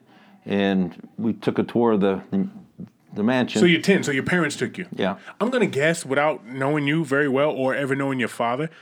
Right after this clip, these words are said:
Speaker 2: that your dad had something going. You know what I mean? To take you there and then to tell you those stories. I'm sorry, go ahead. All right.
Speaker 1: He may have, but the whole tour I kept turning around because I felt like somebody was behind me.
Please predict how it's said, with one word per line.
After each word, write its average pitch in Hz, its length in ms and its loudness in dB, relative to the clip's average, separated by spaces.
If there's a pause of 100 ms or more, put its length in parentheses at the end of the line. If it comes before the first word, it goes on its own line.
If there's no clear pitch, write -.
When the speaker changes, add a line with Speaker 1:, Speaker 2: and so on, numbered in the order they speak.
(160)
Speaker 2:
that 131 140 -2
your 170 80 -4
dad 135 380 0
had 110 360 -4 (100)
something 113 440 -6
going. 107 240 -8
You 147 80 -6
know 156 60 2
what 160 80 4
I 160 40 2
mean? 165 160 2
To - 140 -14
take 196 320 0
you 190 120 4
there 160 320 2
and 139 180 -4
then 135 140 -2
to 117 40 -20
tell - 180 0
you 165 100 0
those 160 180 0
stories. 165 480 -2 (1800)
I'm 160 140 0
sorry, 107 240 2
go 127 100 2
ahead. 98 260 0
All - 60 -6
right. 104 200 -2
Speaker 1:
He 151 80 0
may 131 120 2
have, 107 140 2
but 110 200 2 (300)
the 110 140 2
whole 147 360 2 (200)
tour 123 340 4
I 107 80 2
kept 117 300 -6
turning 120 220 0
around 117 440 0
because 98 300 0
I 101 100 2
felt 101 200 0
like 95 140 0
somebody 98 300 0
was 92 160 2
behind 92 400 -4
me. 82 120 -14